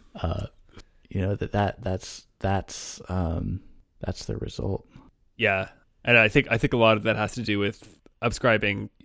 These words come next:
Speaker 2: natural events to the supernatural, right? And, and thinking that the gods want you to do a certain thing.
Speaker 1: Mm.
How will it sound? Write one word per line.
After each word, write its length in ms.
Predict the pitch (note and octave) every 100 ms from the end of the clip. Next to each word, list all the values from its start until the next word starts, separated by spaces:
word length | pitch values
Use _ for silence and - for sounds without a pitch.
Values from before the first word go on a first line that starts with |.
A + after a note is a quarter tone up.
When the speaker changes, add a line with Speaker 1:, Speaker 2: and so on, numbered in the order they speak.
| -
Speaker 2:
natural 400 | - A2+ G#2 A#2
events 240 | G#2+ G2+ G2
to 80 | F#2+
the 80 | G2
supernatural, 760 | G2+ F#2+ G#2 G#2 - G2 G2+ - -
right? 240 | G#2 A2+ _ _ _ -
And, 320 | G#2+ G2 -
and 200 | G#2+ G2+
thinking 320 | G2 G#2+ G#2
that 280 | G2+ G2 -
the 80 | -
gods 340 | G#2+ G#2 G#2+
want 180 | - G2+
you 100 | G2
to 100 | G2+
do 140 | G2 G2+
a 40 |
certain 300 | - G2 G2
thing. 460 | - G#2 G#2+ G#2+ F#2+ _ _
Speaker 1:
Mm. 260 | G2 F2+